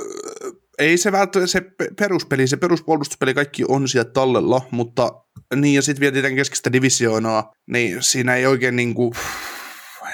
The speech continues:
s-, divisioona, joka on todella kova, ja se raatelee kyllä keskenään, keskenään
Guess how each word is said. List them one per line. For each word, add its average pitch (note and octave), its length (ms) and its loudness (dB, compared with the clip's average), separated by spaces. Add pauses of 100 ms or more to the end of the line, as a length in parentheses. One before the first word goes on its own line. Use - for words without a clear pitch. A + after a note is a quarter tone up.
(460)
s-, - 300 -2
divisioona, C#3+ 400 2
joka C3+ 180 0
on B2 80 0
todella C3 300 2
kova, B2+ 380 0
ja G#2 200 2
se - 140 -4
raatelee A#2+ 460 -2
kyllä A2+ 200 -2
keskenään, A2+ 480 -4 (520)
keskenään A2+ 500 0